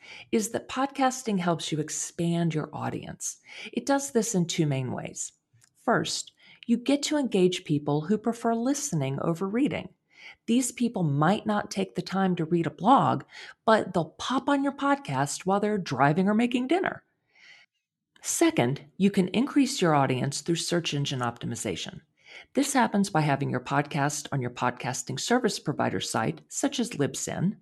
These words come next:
by having your podcast appear on Apple Podcasts, Spotify, Google Podcasts, and all the other podcasting services, and by sharing a transcript of your podcast on your own website.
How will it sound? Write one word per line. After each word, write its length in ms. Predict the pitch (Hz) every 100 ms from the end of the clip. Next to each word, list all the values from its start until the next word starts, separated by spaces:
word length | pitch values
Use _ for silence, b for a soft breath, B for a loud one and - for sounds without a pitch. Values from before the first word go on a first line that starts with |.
| _ B B B B B 175
by 40 |
having 260 | 165 151 151
your 100 | 143
podcast 580 | 151 156 165 151 -
appear 380 | 151 - 139 147
on 240 | 135 131 135
Apple 320 | 110 - -
Podcasts, 920 | 247 262 254 240 233 226 - - -
Spotify, 640 | - 240 240 226 220 220
Google 260 | 226 233 226
Podcasts, 720 | 220 208 - 208 208 196 165
and 120 | 170
all 100 | 143
the 140 | 151
other 160 | 220 240
podcasting 680 | 226 160 156 139 139 - 143
services, 640 | - 123 120 - 196 - B B B B B -
and 440 | 269 294 180 180
by 100 | 175
sharing 400 | 165 - 156 147
a 60 | 135
transcript 760 | - - 269 294 - 156 147
of 140 | 143 143
your 80 |
podcast 640 | 127 131 123 - 123 - - -
on 180 | 196 196
your 160 | 170
own 120 | 147
website. 460 | 135 123 - - -